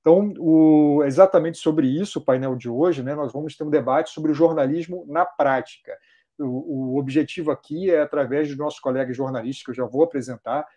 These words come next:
que eles compartilhem suas experiências e mostrem como o jornalismo profissional é feito, né? Então, eu vou começar apresentando aqui nosso super time de debatedores. O Felipe Andreoli, ele é jornalista e apresentador.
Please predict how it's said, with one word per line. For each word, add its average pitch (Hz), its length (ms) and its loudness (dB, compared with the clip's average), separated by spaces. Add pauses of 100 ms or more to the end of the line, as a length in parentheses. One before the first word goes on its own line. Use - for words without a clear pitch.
(320)
que 147 60 -4
eles 147 260 0
compartilhem 185 640 -2
suas 156 220 -4
experiências 139 720 -6
e 156 40 -4
mostrem 139 640 2 (840)
como 170 240 2
o 165 60 -2
jornalismo 147 760 -2
profissional 151 720 0
é 143 60 -2
feito, 107 500 -12
né? 113 220 -18 (400)
Então, 180 280 2
eu 180 80 -2
vou 170 120 -2
começar 180 420 2
apresentando 147 640 -2
aqui 135 220 -4
nosso 127 520 -6
super 143 380 -6
time 143 340 -8
de 117 160 -12 (120)
debatedores. 127 1000 -4 (420)
O 143 140 -4
Felipe 190 480 -2
Andreoli, 151 800 6 (260)
ele 147 200 -2
é 147 80 -2
jornalista 180 960 0
e 175 100 -2
apresentador. 160 880 -2